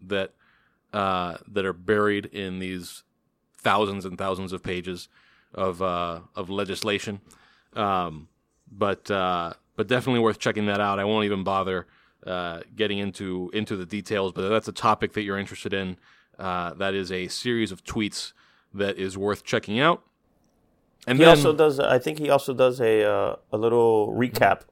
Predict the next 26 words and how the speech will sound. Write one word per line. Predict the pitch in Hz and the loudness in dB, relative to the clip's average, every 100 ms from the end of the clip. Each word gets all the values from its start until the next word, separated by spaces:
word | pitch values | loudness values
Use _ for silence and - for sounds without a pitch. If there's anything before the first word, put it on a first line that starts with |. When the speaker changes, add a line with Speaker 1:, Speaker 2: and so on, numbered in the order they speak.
| - | -2
Speaker 2:
with | 113 120 | 0 0
Tucker | - 107 101 | 2 2 2
Carlson. | 107 95 - 95 - _ _ _ _ _ - - | 2 2 0 -12 -16 _ _ _ _ _ -18 0
Speaker 1:
He, | 139 156 | 2 8
yeah, | 139 | 8
he | 120 | 8
might, | 131 104 | 2 2
he | 113 | 0
might | 113 | 0
have | 107 | 0
done | 104 | -2
that. | 95 87 - | -4 -10 2
Speaker 2:
And | 110 117 | 4 4
Speaker 1:
I'm, | |
Speaker 2:
it's, | 104 104 | 2 6
Speaker 1:
I'm | |
Speaker 2:
uh, | 110 107 | 8 8
it's | 104 110 | 6 6
also | 123 117 117 107 | 6 6 6 4
on | 104 | 4
his | 101 - | 0 -4
Twitter | 113 104 | 0 0
feed. | 92 85 - _ _ _ | -2 -10 -12 _ _ _
Speaker 1:
Yeah. | 98 95 80 | -6 -6 -6
So, | - 113 107 98 98 | -6 0 2 2 0
um, | 95 92 90 87 | 0 -2 -4 -10